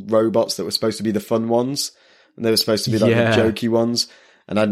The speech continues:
Speaker 1: never really got on with those guys, so I was a bit, I was a bit conservative when it came to these guys that just rocked up, um,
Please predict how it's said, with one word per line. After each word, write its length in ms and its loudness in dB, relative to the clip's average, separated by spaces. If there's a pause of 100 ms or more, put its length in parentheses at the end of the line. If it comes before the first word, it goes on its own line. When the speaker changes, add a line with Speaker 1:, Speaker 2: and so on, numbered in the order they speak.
(160)
Speaker 1:
never 240 2
really 160 2
got 180 2
on 80 0
with 100 0
those 220 2
guys, 340 -4
so 200 0
I 20 2
was 140 -2
a 40 -4
bit, 380 0 (200)
I 160 -2 (120)
was 140 0
a 20 -14
bit 380 -4
conservative 640 0
when 80 0
it 80 -2
came 200 0
to 60 0
these 200 0
guys 300 -2
that 60 -10
just 240 -10
rocked 280 -2
up, 240 -6 (440)
um, 360 -4